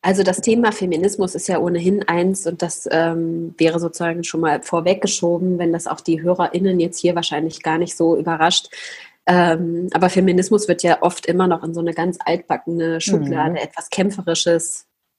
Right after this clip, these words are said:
Speaker 1: oft auch gegen Männer, ähm, interpretiert. Ähm, das, was Feminismus aber ja tatsächlich eigen-, in meinen Augen zumindest sein sollte, ist ein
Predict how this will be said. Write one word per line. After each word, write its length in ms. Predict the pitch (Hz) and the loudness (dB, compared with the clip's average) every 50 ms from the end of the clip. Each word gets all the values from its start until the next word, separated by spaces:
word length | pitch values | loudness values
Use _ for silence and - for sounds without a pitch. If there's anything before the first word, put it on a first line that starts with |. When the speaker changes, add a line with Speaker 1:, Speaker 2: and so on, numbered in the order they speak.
| _ _ _ _ _ _ - - - - | _ _ _ _ _ _ -12 -12 -2 0
Speaker 1:
oft 260 | 208 185 196 - - | 0 0 0 -2 -4
auch 220 | 185 175 175 - - | -4 -4 -4 -2 0
gegen 320 | 185 175 180 190 185 175 | 2 2 2 2 0 0
Männer, 520 | 180 175 190 196 175 165 160 165 165 - - | 0 2 2 2 2 2 2 0 -2 0 0
ähm, 260 | 165 170 165 165 170 | 0 0 0 0 0
interpretiert. 840 | - - 170 - 165 160 - - 165 165 - 165 165 160 160 160 - - - - - - - - - - - _ _ | -2 -2 0 0 -2 -2 -2 -4 -4 -2 -4 -4 -4 -4 -4 -8 -12 -16 -18 -16 -16 -16 -16 -18 -18 -20 -20 _ _
Ähm, 800 | 180 180 175 175 175 170 170 170 170 165 160 160 160 160 175 185 - _ _ _ _ _ _ _ _ _ _ _ _ - - - _ _ _ _ _ _ _ _ | 4 4 4 4 2 0 -2 -2 -2 -4 -4 -6 -6 -8 -10 -12 -16 _ _ _ _ _ _ _ _ _ _ _ _ -12 -12 -12 _ _ _ _ _ _ _ _
das, 200 | - 180 180 - | 2 2 2 2
was 140 | 196 190 - | 0 0 0
Feminismus 560 | 202 180 190 190 185 196 190 - 214 208 208 | 0 2 2 2 2 2 2 2 2 2 2
aber 160 | 175 180 180 | 0 0 2
ja 160 | 175 170 165 | 2 2 2
tatsächlich 640 | 160 - 175 170 - 175 175 180 - - 180 175 - | 0 -2 -6 -2 0 0 0 0 -2 -4 -4 -2 0
eigen-, 240 | 156 165 170 175 - | 0 0 0 0 -2
in 220 | 170 165 165 165 | -2 -2 -2 0
meinen 260 | 165 160 170 190 202 | 0 2 2 2 2
Augen 240 | 175 165 170 175 175 | 2 0 0 -2 -4
zumindest 380 | 175 - 170 165 165 165 160 - | -6 -4 -2 -2 -2 -2 -2 0
sein 300 | - 160 156 170 180 170 | 0 2 2 2 2 0
sollte, 320 | 175 170 170 170 - 170 | 2 0 0 0 -2 -2
ist 380 | - 160 - - - - - - | -2 -2 -4 -6 -10 -10 -6 -2
ein 540 | - - 160 165 160 160 156 156 160 - | -2 0 0 0 0 0 0 -2 -6 -10